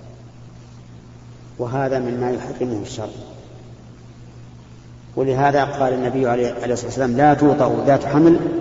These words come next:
حتى تضع". فأنا لا أفتي ب-، ب-، بذلك، اللهم إلا أن يرد إلي قضية معينة أعرف بها الزوج والمرأة والطبيب. نعم.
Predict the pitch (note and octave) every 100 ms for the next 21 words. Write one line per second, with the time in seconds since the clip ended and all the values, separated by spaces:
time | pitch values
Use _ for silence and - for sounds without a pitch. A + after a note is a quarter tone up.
0 | - - - - C3 - B2+ C3 A2 -
1 | - - - - - - - - - -
2 | - - - - - - - - - -
3 | - - - - - - - - - -
4 | - - - - - - D3 D3 C#3+ E3+
5 | D3+ - B2+ A#2+ A2+ A#2 A#2 A#2 C3 D#3
6 | F#3 - - - - - - - E3 D#3
7 | C#3 C3 C3+ D3 B2 A#2+ A#2 B2+ B2+ A2+
8 | A2 A#2+ B2+ A2 G#2 B2 C3+ C3 A2+ A#2+
9 | A#2+ D3+ D3 D#3+ - - - - - -
10 | - - D3 C#3+ C3+ A2 B2 A#2+ B2 B2
11 | C3 E3 - - - C3+ C#3+ C3+ D3+ G3+
12 | D3 C#3+ C#3 B2 G2+ - - - - -
13 | - - - - - - - - - -
14 | - A#2